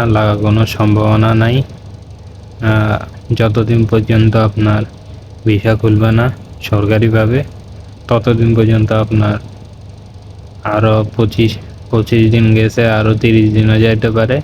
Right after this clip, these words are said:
আপনার ভিসা হইবে না। আপনি যার কাছে টাকা দিছেন, তার একটু ভালো কইরা জিজ্ঞান যে, "ভাই, আদৌ কি ভিসা খোলা নি?"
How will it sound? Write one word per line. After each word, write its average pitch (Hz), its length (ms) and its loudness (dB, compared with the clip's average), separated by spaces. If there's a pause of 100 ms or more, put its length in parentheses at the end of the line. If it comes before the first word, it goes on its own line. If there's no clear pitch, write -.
(920)
আপনার 117 360 0
ভিসা 104 320 0
হইবে 101 280 0
না। 98 120 -4 (1300)
আপনি 113 580 2
যার 113 280 -2
কাছে 120 340 0
টাকা 120 300 0
দিছেন, 117 360 0 (100)
তার 110 240 -2
একটু 117 300 0
ভালো 104 320 0
কইরা 113 280 2
জিজ্ঞান 113 580 0
যে, 110 160 2
"ভাই, 104 260 0 (580)
আদৌ 104 320 0
কি 110 180 2 (380)
ভিসা 110 360 0
খোলা 110 400 0
নি?" 104 180 2